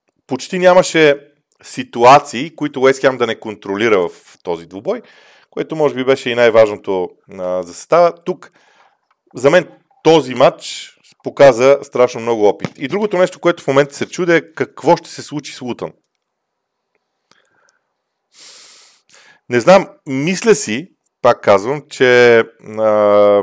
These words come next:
ще дойде един момент, в който, а, Лутън ще трябва да намери начина да действа, как да кажа,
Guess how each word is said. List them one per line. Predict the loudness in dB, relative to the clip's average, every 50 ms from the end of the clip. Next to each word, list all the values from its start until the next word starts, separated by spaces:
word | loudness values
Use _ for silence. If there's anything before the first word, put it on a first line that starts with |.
| -2 -6
ще | -14 -20 -14 -2
дойде | 0 2 2 2 2
един | 0 -2 -4
момент, | -4 -2 0 0 0 -2
в | -4 -4
който, | 0 0 0 0 0 0 2 4 6 6 4 4 0 -6 _ _ _ _ _ _ _
а, | 0 4 4 4
Лутън | 4 2 0 -2 -6 -6
ще | -8 -12 -6
трябва | 2 4 4 4 4 2 -2 0
да | 2 2 4 4 4 2 -2 -4 _ _ _ _ _ _ _ _ _ _ _ _
намери | -2 -2 0 2 4 2 2 2 0
начина | 2 2 2 2 0 -4 -6 -4 -4 -4 -4 -6 -10 _ _ _ _ _ _ _ _ _ _ _
да | -6 -2
действа, | 0 0 0 0 -2 -6 -8 -8 _ _ _ _ _ _ _ _ _ _ _ _ _ _ _ _ _ _ _ _ _ _ _ _
как | -10 -8 -8
да | -6 0
кажа, | 2 2 2 2 0 -4